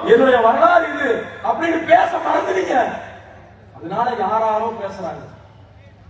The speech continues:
யாராரோ பேசுறாங்க. பிற்படுத்தப்பட்டோர் நல வாரியம்னு ஒரு வாரியத்தை இந்த அரசாங்கம் போட்டுச்சு. அந்த பிற்படுத்தப்பட்டோர் நல வாரியத்துல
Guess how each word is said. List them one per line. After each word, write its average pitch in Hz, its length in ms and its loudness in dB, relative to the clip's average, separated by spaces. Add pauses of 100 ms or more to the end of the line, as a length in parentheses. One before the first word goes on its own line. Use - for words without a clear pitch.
(320)
யாராரோ 302 440 0
பேசுறாங்க. 262 480 0 (2000)
பிற்படுத்தப்பட்டோர் 285 880 4
நல 269 140 -2
வாரியம்னு 277 540 -2
ஒரு 247 80 0
வாரியத்தை 262 440 2
இந்த 247 140 0
அரசாங்கம் 262 520 0
போட்டுச்சு. 214 340 -4 (920)
அந்த 254 160 0
பிற்படுத்தப்பட்டோர் 285 920 0
நல 269 120 0
வாரியத்துல 285 520 0